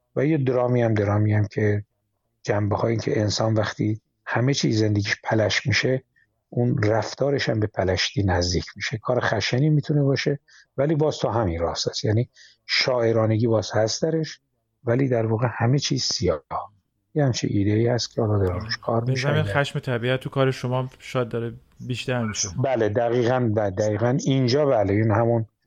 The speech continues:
Speaker 1: سوالی که داشتید، اینجا در واقع اون بازخورد رو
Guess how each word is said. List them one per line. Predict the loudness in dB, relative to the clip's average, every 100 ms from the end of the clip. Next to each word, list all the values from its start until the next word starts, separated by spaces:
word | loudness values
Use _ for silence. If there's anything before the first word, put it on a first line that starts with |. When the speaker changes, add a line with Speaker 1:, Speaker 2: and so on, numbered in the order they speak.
| _ -10
Speaker 1:
سوالی | -2 0 0
که | 0
داشتید، | -2 -2 -2 0 2
اینجا | 2 2 2
در | 2
واقع | 2 2
اون |
بازخورد | 0 -2 -2 -2 -2 0
رو | 0 0